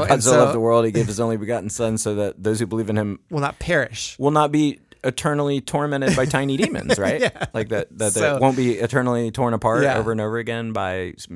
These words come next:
Speaker 1: scary monsters.
Speaker 2: Exactly, exactly. But, um,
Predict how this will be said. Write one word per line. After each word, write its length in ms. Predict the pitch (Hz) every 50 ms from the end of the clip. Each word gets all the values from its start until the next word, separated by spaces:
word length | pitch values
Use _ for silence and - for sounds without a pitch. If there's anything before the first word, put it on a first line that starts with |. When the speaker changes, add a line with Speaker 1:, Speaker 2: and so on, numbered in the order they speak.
| - _
Speaker 1:
scary 280 | - - - 104 95 95
monsters. 260 | 87 87 - 147 143 160 156 135 113 -
Speaker 2:
Exactly, 360 | - 50 - - - - 175
exactly. 440 | - 151 143 151 139 139 - - - _ 190
But, 440 | 156 139 165 160 156 151 151 -
um, 480 | 190 160 147 147 143 135 127 127 127 110